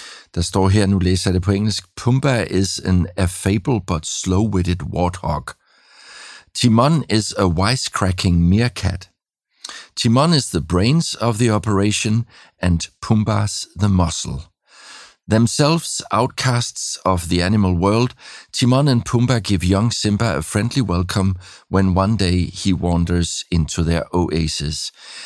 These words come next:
Og det, man kan høre her, er jo, hvordan Disney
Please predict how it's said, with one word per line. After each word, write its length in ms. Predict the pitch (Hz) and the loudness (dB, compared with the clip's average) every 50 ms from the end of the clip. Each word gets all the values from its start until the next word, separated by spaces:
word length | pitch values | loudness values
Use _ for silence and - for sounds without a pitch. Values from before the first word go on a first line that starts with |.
| - - - - - | -18 -20 -20 -18 -6
Og 140 | - 101 92 | -4 0 0
det, 80 | 143 139 | 2 2
man 120 | 143 135 | 2 2
kan 200 | - 120 110 104 | 2 2 2 4
høre 200 | 104 123 117 110 | 4 4 4 4
her, 160 | 104 101 101 | 2 2 2
er 140 | 90 69 85 | 0 0 0
jo, 100 | 95 98 | 0 0
hvordan 300 | 92 101 92 95 92 95 | 0 0 0 2 0 0
Disney 420 | 92 - 107 104 - - 120 110 | 0 -2 -4 -4 -2 -2 -2 -2